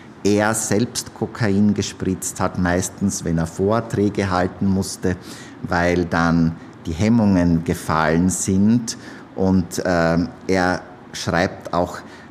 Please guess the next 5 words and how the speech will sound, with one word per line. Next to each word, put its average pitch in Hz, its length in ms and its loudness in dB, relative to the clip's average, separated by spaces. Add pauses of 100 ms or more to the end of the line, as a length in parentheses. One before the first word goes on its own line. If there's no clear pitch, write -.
dass 85 280 -2
der 82 140 0
Min-, 120 540 4
das 95 220 0
Minderwertigkeitsgefühl, 90 2250 0